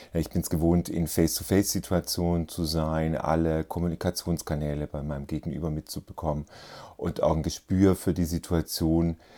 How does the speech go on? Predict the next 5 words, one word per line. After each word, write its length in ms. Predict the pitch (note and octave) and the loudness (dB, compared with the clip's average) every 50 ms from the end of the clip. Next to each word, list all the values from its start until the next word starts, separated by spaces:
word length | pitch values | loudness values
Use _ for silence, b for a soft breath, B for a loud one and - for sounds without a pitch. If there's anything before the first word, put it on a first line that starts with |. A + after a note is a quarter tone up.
| B B B - | B B B -8
zu 180 | - - - | -4 -2 -2
entwickeln, 1080 | - - F2+ E2+ D2+ - - - - F2 D2+ - - F2+ D#2+ D#2 D#2 D#2 D#2+ D#2+ C#2+ C#2 | 0 0 0 0 0 -2 -4 0 2 2 2 2 2 2 2 4 2 2 2 0 0 0
was 180 | D#2 D#2 - - | -2 -4 -2 -2
Beratungsanlass 1080 | - D#2+ - D#2 D#2+ E2+ - - E2+ D#2+ D2+ - - D#2 D#2+ D#2 D2+ D2+ D2+ - - | -2 -2 2 2 2 2 2 2 -2 -2 -2 -2 -2 0 0 0 0 -2 -2 -4 -6
ist, 600 | - - - D#2 D2+ D2+ - - - - - B | -8 -6 -4 -2 -2 -2 -2 -4 -4 -6 -6 B